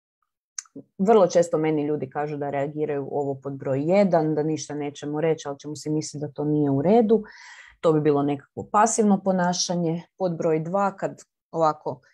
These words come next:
iskomentiramo, netko se ubacuje bez pitanja, to bi zapravo bilo pasivno-agresivno. A, i ovo pod tri je agresivno ponašanje gdje, gdje zapravo kažemo, ono, „Idi na kraj reda, bezobrazniče”, dakle, i nazivamo osobu imenima i svašta nešto.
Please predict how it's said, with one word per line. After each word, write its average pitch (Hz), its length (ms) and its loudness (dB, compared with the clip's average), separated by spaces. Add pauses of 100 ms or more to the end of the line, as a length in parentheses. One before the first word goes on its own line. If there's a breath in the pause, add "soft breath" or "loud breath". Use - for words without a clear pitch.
(120)
iskomentiramo, 170 800 0
netko 165 320 0
se 165 160 -8
ubacuje 156 440 -4
bez 156 260 -10
pitanja, 214 520 -2
to 180 120 2
bi 170 140 0
zapravo 156 480 0
bilo 151 540 -4 (120)
pasivno-agresivno. 214 1300 -2 (2000 soft breath)
A, 175 520 2 (680)
i 185 460 -4 (800)
ovo 151 360 2
pod 147 280 -12
tri 160 180 -4
je 143 100 2
agresivno 160 580 -2
ponašanje 147 600 -6
gdje, 147 280 -2
gdje 143 160 -4
zapravo 135 280 -8
kažemo, 131 400 -4
ono, 110 260 -4
„Idi 151 240 4
na 139 140 -4
kraj 135 240 0
reda, 165 640 2
bezobrazniče”, 151 640 -4
dakle, 143 240 -8
i - 20 -2
nazivamo 156 520 -2
osobu 147 300 -8
imenima 139 400 -4
i 139 40 -8
svašta - 380 -12
nešto. - 300 -16